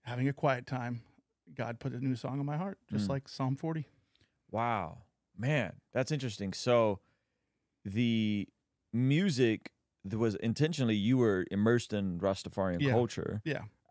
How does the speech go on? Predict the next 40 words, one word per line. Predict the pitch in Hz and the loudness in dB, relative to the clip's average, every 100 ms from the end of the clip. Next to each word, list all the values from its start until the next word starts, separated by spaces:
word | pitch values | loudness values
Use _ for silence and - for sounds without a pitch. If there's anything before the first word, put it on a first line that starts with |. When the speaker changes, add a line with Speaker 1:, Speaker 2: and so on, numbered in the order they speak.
| - | 2
Speaker 2:
after | 110 - 101 | 2 2 0
this | 95 95 - - _ - | 0 0 -4 -10 _ -10
vacation | 87 87 117 117 120 107 107 95 | -8 -2 2 4 4 2 0 0
to | 101 | 2
Speaker 1:
Yeah, | 139 | 2
Speaker 2:
Jamaica. | 92 92 87 92 | 2 0 0 -2
Speaker 1:
exactly. | 135 117 117 | -2 -2 2
Speaker 2:
And | 143 | 6
you | 160 | 6
also | 147 | 4
said | 147 127 | 0 2
you | 135 | 4
had | 120 | 4
a | 110 104 101 95 82 - | 6 4 4 2 -2 -6
Jamaican | 98 117 120 117 | -2 0 2 2
neighbor, | 113 170 95 - - - - | 2 0 0 -4 -10 -18 -6
right? | 87 202 | 0 0
Speaker 1:
Yeah, | 185 | 0
exact-, | 135 131 151 165 - | 0 2 2 2 -2
<laughs> | |
dang. | 147 190 262 190 - | -2 2 4 4 4
Speaker 2:
Yeah. | 311 - - - - - | 4 4 2 -2 -4 0
Speaker 1:
Yeah, | 208 185 | 4 6
next | 175 - | 6 6
door | 233 214 | 6 6
neighbor, | 214 233 | 6 4
Jamaican. | 190 190 196 196 214 214 - - - | 2 2 2 2 2 0 -4 -18 -4
And | 175 165 147 | 2 4 2
so, | - 196 180 | 2 4 6
you | 190 196 | 4 4
know, | 151 | 4
we | 196 | 2
were | 196 170 | 2 2
kinda | 214 160 | 2 2
steeped | - 226 - | 4 2 4
in | 170 | 2
the | - | 2
culture | 220 196 - 208 196 | 2 2 2 2 4
and | 156 | 4
Speaker 2:
Uh-huh. | 113 | 2